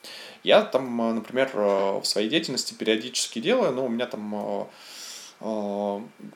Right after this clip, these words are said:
Я иногда делаю там, например, часовой, э, интервал, там, тридцатиминутный, в зависимости от, там, задачи, если мне её нужно делать, я там оставлю,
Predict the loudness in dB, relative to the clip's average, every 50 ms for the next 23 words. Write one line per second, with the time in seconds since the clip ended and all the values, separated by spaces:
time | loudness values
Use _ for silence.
0 | -20 _ _ -4 -2 0 0 0 0 2 2 2 2 2 0 0 -2 -4 -6 -8
1 | -8 -10 -8 -10 -10 -10 -10 -10 -6 -4 -2 0 0 2 0 0 2 4 4 4
2 | 4 2 -2 -2 -2 0 0 2 0 0 -2 -2 -4 -4 0 0 0 0 0 -2
3 | -6 -12 -12 -12 -12 -10 -10 -8 -6 -6 -6 -4 -4 -4 -2 0 -2 -2 -2 -2
4 | -4 0 0 0 0 0 -2 -4 -4 -6 -6 -6 -6 -8 -10 -6 -8 -8 -6 -4
5 | -6 -2 0 0 0 0 -2 -4 -4 -4 -4 -4 -8 -8 -6 -6 -4 -4 -4 -6
6 | -6 -8 -6 -4 -2 -2 -2 -4 -6 -10 -12 -12 -10 -10 -10 -10 -12 -12 -12 -10
7 | -4 0 2 2 2 2 -2 -2 -4 -4